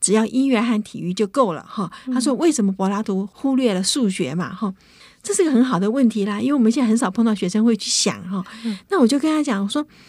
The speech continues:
Speaker 1: ：“这里面的原因哈，是柏拉图认为说，你先把雅典的公民品德和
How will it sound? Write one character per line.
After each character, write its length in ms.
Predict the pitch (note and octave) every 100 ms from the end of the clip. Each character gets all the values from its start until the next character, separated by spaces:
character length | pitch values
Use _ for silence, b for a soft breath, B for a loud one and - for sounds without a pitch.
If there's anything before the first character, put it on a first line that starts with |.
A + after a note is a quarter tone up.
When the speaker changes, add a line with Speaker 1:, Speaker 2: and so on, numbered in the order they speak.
| B B
Speaker 1:
：“这 140 | G#4
里 160 | D#4 A3
面 120 | C#4
的 60 | D#4+
原 260 | A#3 G#3+
因 220 | A3+ B3+
哈， 180 | C4+ A3+ - B
是 160 | - F4
柏 180 | B3+ C4
拉 140 | D4
图 160 | D4 C4
认 180 | D4
为 140 | A#3 A#3+
说， 200 | D4+ D4 B B
你 80 | B3+
先 180 | F#4 F4+
把 140 | C4
雅 220 | A#3 A#3
典 120 | C4
的 120 | G3 A3
公 180 | D4+
民 240 | D4 A#3 B3 B -
品 240 | - G3
德 220 | F#3+ G#3
和 180 | B3+